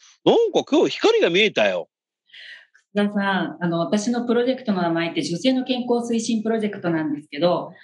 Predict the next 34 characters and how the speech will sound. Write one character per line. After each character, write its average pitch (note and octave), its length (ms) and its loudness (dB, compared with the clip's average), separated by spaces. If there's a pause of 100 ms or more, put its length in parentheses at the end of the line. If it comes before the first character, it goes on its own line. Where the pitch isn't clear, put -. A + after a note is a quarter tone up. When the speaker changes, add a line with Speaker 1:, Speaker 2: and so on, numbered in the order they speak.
(180)
Speaker 2:
女 F#3+ 140 0
性 B3+ 280 2
の C4+ 220 -2
と G3 100 -2
い F#3 160 2
う F3 80 -2
枕 G#3+ 440 -2
言 - 20 -6
葉 G3 420 -2
を D#3+ 220 0
一 - 160 -2
日 A#3 200 -2
で C4+ 80 0
も G#3+ 120 0
早 G3 160 -4
く F#3 80 -6
外 D3+ 180 -8
し - 120 -14
た F3+ 120 0
い F3 60 0
な E3 140 -2
と D3 80 -6
思 C#3+ 160 -2
っ - 60 -16
て C#3 420 -6
活 - 200 -4
動 F3 80 4
し F3 80 -4
て F3+ 100 0
る E3+ 80 0
ん D3 40 0
で - 60 -4
す - 100 -4
ね。 C#3+ 260 -4